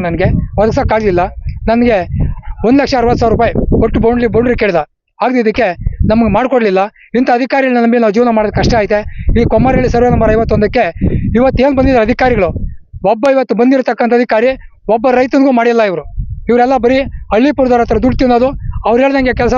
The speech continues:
ಮಾಡೋದು, ನಮ್ಮ ರೈತರನ್ನ ಹೊರದೋಗ್ಬೋದು. ಈಗ ಈ ಕಾಂಪೌಂಡ್ ಹಾಕ್ಬೇಕಾದ್ರೆ ನಾವು ಸುಮಾರು ಎರಡು ವರ್ಷಗಳಿಂದ ನಾವು ಇರ್ತಕ್ಕಂಥ ಆರ್ ಐನ, ಬಿ ಎಲ್ ಎಸ್ ಅಕೌಂಟೆಂಟ್ನ, ತಹಶೀಲ್ದಾರ್ನ ಪ್ರತಿ ವಾರಕ್ಕೆ ಹೋಗ್ತಾ ಇದೀವಿ, ಮೀಟ್ ಮಾಡ್ತಾ ಇದೀವಿ.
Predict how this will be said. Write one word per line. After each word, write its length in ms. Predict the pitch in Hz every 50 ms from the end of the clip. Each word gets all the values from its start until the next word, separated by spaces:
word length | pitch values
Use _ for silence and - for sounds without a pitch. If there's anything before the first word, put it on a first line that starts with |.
| 240
ಮಾಡೋದು, 240 | 233 226 226 226 277 294 285 - - - - 254
ನಮ್ಮ 120 | 262 262 247 254
ರೈತರನ್ನ 340 | 277 - 294 269 269 262 226 202 214 - - _ -
ಹೊರದೋಗ್ಬೋದು. 500 | 226 254 247 302 277 240 240 220 185 165 - _ _ _ _ _ _ _ -
ಈಗ 180 | 247 277 220 247 233
ಈ 20 | 220 202 - -
ಕಾಂಪೌಂಡ್ 280 | 233 262 277 285 277 269
ಹಾಕ್ಬೇಕಾದ್ರೆ 360 | 247 226 226 214 240 240 226 226
ನಾವು 140 | 240 254 240 202 190 - - - - - - - - - - -
ಸುಮಾರು 300 | 262 262 302 285 269 226 180 - - - - - - - - 185 214
ಎರಡು 140 | 262 311 311 285
ವರ್ಷಗಳಿಂದ 380 | 285 269 - 302 302 294 294 294 277
ನಾವು 100 | 269 262
ಇರ್ತಕ್ಕಂಥ 440 | 269 262 262 269 - 285 262 269 240 240
ಆರ್ 100 | 269 262 262
ಐನ, 120 | 247 214 175 - - - - - - - - - - - - -
ಬಿ 100 | 208 254 277
ಎಲ್ 80 | 277 269
ಎಸ್ 100 | 240 214 233
ಅಕೌಂಟೆಂಟ್ನ, 420 | - 277 277 277 269 254 240 220 180 - - - - - - - -
ತಹಶೀಲ್ದಾರ್ನ 500 | 277 294 285 320 277 262 226 214 196 180 - - _ _ _ _ -
ಪ್ರತಿ 280 | 254 277 302 - 339 330 311 277 - - - - - 196
ವಾರಕ್ಕೆ 280 | 247 302 311 262 -
ಹೋಗ್ತಾ 200 | 262 240 240 233 220
ಇದೀವಿ, 140 | 233 233
ಮೀಟ್ 240 | 226 220 285 311 - 262
ಮಾಡ್ತಾ 200 | 247 226 - 214
ಇದೀವಿ. 240 | 202 185 196 202